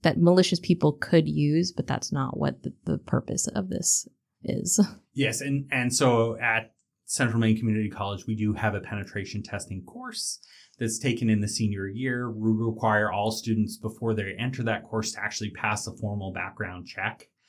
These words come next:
Speaker 2: to make
Speaker 1: Oh,
Speaker 2: sure
Speaker 1: wow.
Speaker 2: that they don't have
Speaker 1: That's really
Speaker 2: uh,
Speaker 1: cool.
Speaker 2: uh, predisposition for any of that sort of behavior.
Speaker 1: Mm-hmm.
Speaker 2: Um, 'cause again, it isn't our goal to teach somebody who already does bad things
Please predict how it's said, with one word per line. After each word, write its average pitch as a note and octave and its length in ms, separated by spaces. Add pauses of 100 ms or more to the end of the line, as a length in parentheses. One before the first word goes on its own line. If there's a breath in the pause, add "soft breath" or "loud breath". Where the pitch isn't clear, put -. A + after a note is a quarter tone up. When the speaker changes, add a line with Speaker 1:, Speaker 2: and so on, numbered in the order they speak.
(300 soft breath)
Speaker 2:
to A#2 100
make G2 240
Speaker 1:
Oh, G3 60
Speaker 2:
sure G3 80
Speaker 1:
wow. A2 220
Speaker 2:
that F#3 280
they G#2 140
don't G2 340
have G2+ 400 (540)
Speaker 1:
That's E3+ 300
really - 160
Speaker 2:
uh, - 20
Speaker 1:
cool. D3 300
Speaker 2:
uh, G#2 200 (160)
predisposition C#3+ 840
for D3 220
any D3 220
of C3+ 160
that B2+ 300
sort A#2 260
of A2 260
behavior. A2+ 500
Speaker 1:
Mm-hmm. E3 540
Speaker 2:
Um, G#2 340
'cause A#2 160
again, A2+ 240
it G#2+ 120
isn't A2+ 220
our G#2+ 160
goal G#2 500
to A2 120
teach - 440
somebody G2+ 720
who G#2+ 140
already G2+ 320
does G2+ 280
bad F#2+ 300
things F#2 640